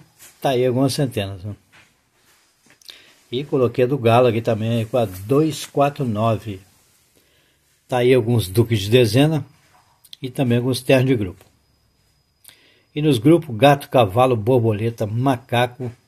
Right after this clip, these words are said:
galo e carneiro. E agora na coruja, e também às nove horas da manhã, amanhã cedo, né?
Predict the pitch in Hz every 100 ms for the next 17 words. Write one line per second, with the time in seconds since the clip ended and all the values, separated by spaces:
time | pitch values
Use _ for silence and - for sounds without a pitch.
0 | _ _ - 104 117 143 156 156 156 _
1 | _ _ _ _ 131 120 131 98 110 98
2 | 98 _ _ _ _ _ - _ - 147
3 | 143 120 123 131 123 151 143 160 147 147
4 | _ 131 151 156 - 107 117 120 110 95
5 | 120 113 117 117 117 117 117 110 117 117
6 | 117 113 - 151 165 143 139